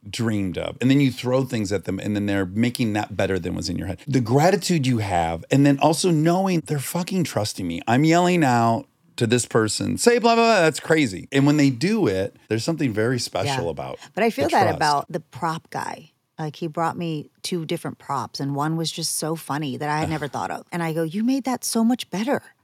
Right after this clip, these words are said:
Speaker 2: People love being validated and applauded, and I felt like that with my production designers. I go, "I don't know what it is, but it needs to feel like this." And they go, "Oh, this." I go, "Yeah."
Speaker 1: Yeah.
Speaker 2: Or with the camera, I go, "I need to go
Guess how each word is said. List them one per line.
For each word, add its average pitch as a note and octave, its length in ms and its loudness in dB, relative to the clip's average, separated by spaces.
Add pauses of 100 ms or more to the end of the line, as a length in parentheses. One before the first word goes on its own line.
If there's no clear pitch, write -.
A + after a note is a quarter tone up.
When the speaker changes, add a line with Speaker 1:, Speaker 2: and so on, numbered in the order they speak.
Speaker 2:
People A3 280 0
love G3 400 2
being F#3 320 0
validated D#3+ 720 0
and E3+ 360 -4
applauded, D#3+ 760 -2
and C3+ 400 -6
I D#3 100 -4
felt - 220 -6
like E3 140 -6
that D3+ 180 -2
with D3+ 80 -4
my D3+ 100 -4
production D3+ 460 -6
designers. D3 640 -4 (100)
I E3+ 60 -2
go, E3+ 280 -2
"I - 60 -2
don't G3+ 140 2
know B3 80 2
what A#3+ 100 2
it A3+ 80 2
is, A#3 160 2
but F3 120 -4
it - 20 -4
needs F3 160 -2
to F3 80 -2
feel G#3 520 2
like E3 140 -2
this." - 400 -10
And E3 100 0
they D#3+ 120 2
go, C#3+ 220 -2 (120)
"Oh, A#3+ 320 6 (160)
this." D3 540 -2
I D#3+ 80 -2
go, D3+ 80 2
"Yeah." C4 760 0
Speaker 1:
Yeah. G2+ 720 0
Speaker 2:
Or G3 140 4
with G3 100 2
the F#3 80 0
camera, G#3+ 360 0
I - 20 0
go, D#3 180 -2
"I G3 80 0
need A#3 160 0
to C4 80 -4
go G#3 260 0